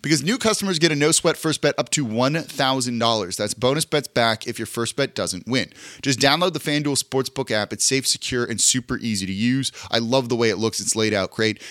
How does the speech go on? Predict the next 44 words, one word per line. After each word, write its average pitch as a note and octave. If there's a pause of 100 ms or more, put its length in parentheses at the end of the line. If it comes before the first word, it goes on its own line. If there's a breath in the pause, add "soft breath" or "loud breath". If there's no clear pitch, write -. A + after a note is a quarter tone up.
You F3
can G3+
bet E3+
on A#2+ (160)
basically B2+
everything. F#2+ (240 soft breath)
The A#2+
point D3
spreads, C#3+
the B2+
money B2
line, C3 (280 loud breath)
threes C3+
drained, C3+ (320 loud breath)
and C#3
FanDuel F3+
even D#3
lets D3+
you C3+
combine B2+
your C#3
bets B2+
for -
a A2
chance B2+
at A#2+
a -
bigger B2
payout B2
with A2+
the A#2
same A#2+
game A#2
parlay. G#2 (420 loud breath)
You D3+
take F#3
Herb A#3+
Jones D3+ (200)
over, A#3+ (300)
under B2+
six -
and A#3
a G#3
half D#3